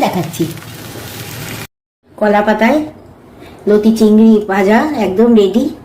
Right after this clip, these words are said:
দেখুন সার্ভ করে দিয়েছি কলা পাতায়, ওপরে আমি সামান্য কাঁচা সর্ষের তেল ছড়িয়ে দিয়েছি। কেমন লাগলো অবশ্যই জানাবেন, আর বাড়িতে একবার করে খাবেন, আশা করি আপনাদের ভালো লাগবে। আর যদি ভালো লাগে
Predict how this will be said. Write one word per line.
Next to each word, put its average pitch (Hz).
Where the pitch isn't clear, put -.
দেখুন 196
সার্ভ 185
করে 196
দিয়েছি 196
কলা 185
পাতায়, 262
ওপরে 214
আমি 220
সামান্য 190
কাঁচা 220
সর্ষের 220
তেল 330
ছড়িয়ে 190
দিয়েছি। 170
কেমন 202
লাগলো 220
অবশ্যই 226
জানাবেন, 226
আর 214
বাড়িতে 208
একবার 226
করে 226
খাবেন, 220
আশা 240
করি 320
আপনাদের 233
ভালো 190
লাগবে। 175
আর 175
যদি 226
ভালো 214
লাগে 226